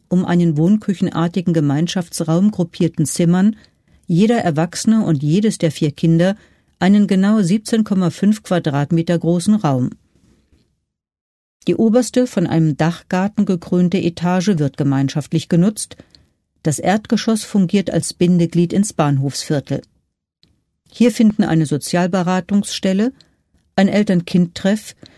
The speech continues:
sowie Kunst- und Kulturveranstaltungen ein Domizil. Es war von Anfang an klar, dass wir nicht abgeschottet von der Öffentlichkeit leben wollen. Uns geht es um ein solidarisches Miteinander im Viertel,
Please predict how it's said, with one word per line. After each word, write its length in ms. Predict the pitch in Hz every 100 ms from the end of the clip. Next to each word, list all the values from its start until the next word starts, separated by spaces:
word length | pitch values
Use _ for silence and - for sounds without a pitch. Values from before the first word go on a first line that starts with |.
| _
sowie 280 | 175 208 220
Kunst- 440 | 214 - 214 214 -
und 200 | 202 -
Kulturveranstaltungen 1400 | 208 - 202 175 165 - 165 - - 160 151 165 165
ein 200 | - 170
Domizil. 640 | 165 156 147 - 170 160 - - _ _ _ _ _ _ _ _ _ _ _ _ _ _ _ _
Es 160 | 175
war 120 | 185 214
von 180 | 208
Anfang 340 | 160 202 202 180
an 220 | 170 139
klar, 320 | - 151 170
dass 220 | 185 151
wir 80 | 170
nicht 260 | 156 127 -
abgeschottet 640 | 170 - 170 190 170 170
von 160 | - 160
der 120 | 151
Öffentlichkeit 680 | - 180 165 165 - 151 160
leben 280 | 156 156
wollen. 380 | 143 147 143 170 - _ _ _ _
Uns 280 | - 196 -
geht 160 | - 214
es 140 | 190
um 160 | - 190
ein 120 | 175
solidarisches 840 | 170 165 156 160 196 214 208 -
Miteinander 580 | 180 175 180 180 180 180
im 100 | 185
Viertel, 520 | 170 - 196 170 147